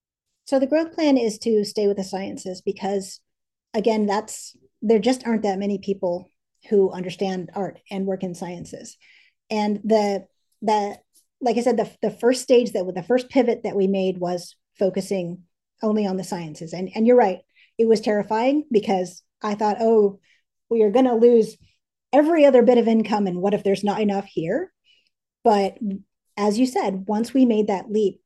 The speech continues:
once we made that commitment, the work is there. And people started understanding more of what we do. And we actually did interviews with some of our scientific clients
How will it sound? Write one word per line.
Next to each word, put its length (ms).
once 240
we 120
made 340
that 260
commitment, 580
the 120
work 260
is 160
there. 300
And 160
people 260
started 340
understanding 1000
more 320
of 80
what 200
we 120
do. 440
And 100
we 80
actually 220
did 160
interviews 420
with 120
some 160
of 120
our 240
scientific 440
clients 340